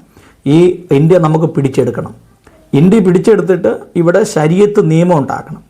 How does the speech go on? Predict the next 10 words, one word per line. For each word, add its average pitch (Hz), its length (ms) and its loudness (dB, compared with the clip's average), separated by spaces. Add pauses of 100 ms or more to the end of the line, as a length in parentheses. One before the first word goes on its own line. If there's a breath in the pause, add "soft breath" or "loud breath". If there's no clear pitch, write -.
(540 soft breath)
അങ്ങനെ 190 360 2
ഉണ്ടായി 196 420 2 (360 loud breath)
മറ്റുള്ള 165 420 0
മതത്തിൽപ്പെട്ടവരെ 180 880 0
നിർബന്ധിച്ച് 180 680 0
നമ്മൾ 170 340 0
ഇസ്ലാമാക്കും, 180 720 0 (380 loud breath)
അല്ലെങ്കിൽ 185 440 0
അവരെ 156 280 2
നമ്മൾ 143 340 -2